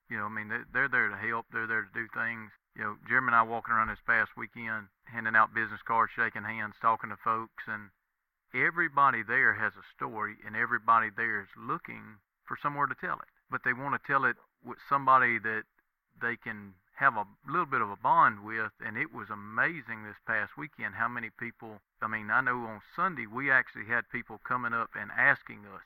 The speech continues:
"Hey, when would you have time for me to tell you a story on your show?" Like, hey, you know, we've had this thing going a week. We made a first show, and we've already got people, they ain't even heard our show yet. But they've talked to us,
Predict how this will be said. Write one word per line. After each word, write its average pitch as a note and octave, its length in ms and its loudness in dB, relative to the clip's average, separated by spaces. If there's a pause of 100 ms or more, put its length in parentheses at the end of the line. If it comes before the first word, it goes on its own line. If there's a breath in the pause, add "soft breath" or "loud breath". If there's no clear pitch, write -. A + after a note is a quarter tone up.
"Hey, A2+ 320 0
when B2+ 260 -6
would A#2+ 160 -6
you A#2 160 -4
have A#2 260 0
time A2+ 540 2 (420)
for A2+ 120 -4
me A2+ 140 -6
to G#2+ 80 -6
tell A#2 180 0
you G#2 160 -8
a F#2+ 60 -10
story A2+ 380 -4
on G2 140 -10
your A2+ 140 -18 (100)
show?" C3+ 220 0 (260)
Like, G2+ 140 0
hey, B2+ 260 -6 (420)
you C#3 80 -8
know, A2+ 200 0 (160)
we've E3 160 -6
had E3+ 140 0
this A2+ 120 -4
thing A#2 240 -2
going C3+ 320 -4
a G2 60 -2
week. A#2 400 -12 (340)
We A2 100 -8
made C3+ 200 4
a C#3 60 4
first D3 340 6
show, A2 400 2 (400)
and A2+ 120 -6
we've G#2+ 140 -2
already B2+ 180 8
got A#2+ 220 4
people, A2+ 460 -8 (260)
they E3 60 2
ain't G3 160 -2
even G#2 140 -10
heard D#3+ 220 6
our G#2 160 4
show G2+ 320 -8
yet. - 140 -20 (580)
But A#2 140 -4
they've A2+ 300 0
talked D3+ 320 6
to C3+ 180 -2
us, B2 80 0